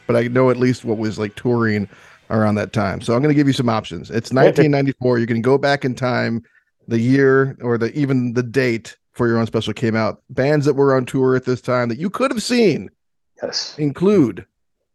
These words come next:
Speaker 1: Rush. The band Rush was touring with Candlebox.
Speaker 2: Oh
Speaker 1: That's
Speaker 2: my
Speaker 1: an
Speaker 2: God. I
Speaker 1: option.
Speaker 2: thought they were touring with Primus.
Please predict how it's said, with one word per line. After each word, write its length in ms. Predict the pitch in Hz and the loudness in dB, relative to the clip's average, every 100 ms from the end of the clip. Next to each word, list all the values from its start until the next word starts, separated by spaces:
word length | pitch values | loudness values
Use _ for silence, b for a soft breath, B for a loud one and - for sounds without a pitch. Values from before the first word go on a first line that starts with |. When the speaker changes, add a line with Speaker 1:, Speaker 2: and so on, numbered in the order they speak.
| _ _ _ | _ _ _
Speaker 1:
Rush. 680 | 131 147 180 151 - - - | -4 0 0 0 -4 -8 -6
The 60 | 123 | -4
band 300 | 131 160 143 | 0 0 2
Rush 300 | 143 160 - - | 2 0 -2 -8
was 160 | 127 - | -12 -4
touring 360 | 139 135 127 | 0 2 2
with 140 | 120 - | -2 -4
Candlebox. 840 | 123 117 113 87 71 - - - - _ - | -6 -2 -2 -4 -8 -10 -16 -18 -20 _ 0
Speaker 2:
Oh 120 | 117 | 2
Speaker 1:
That's 60 | 107 | 2
Speaker 2:
my 100 | 101 | 2
Speaker 1:
an 60 | |
Speaker 2:
God. 60 | - | 2
I 40 | 104 | 2
Speaker 1:
option. 80 | - | 4
Speaker 2:
thought 120 | 226 | 4
they 80 | 254 | 6
were 60 | 220 | 4
touring 240 | 220 196 | 4 2
with 100 | - | 2
Primus. 520 | - 202 226 - - | -4 -2 -2 -6 -16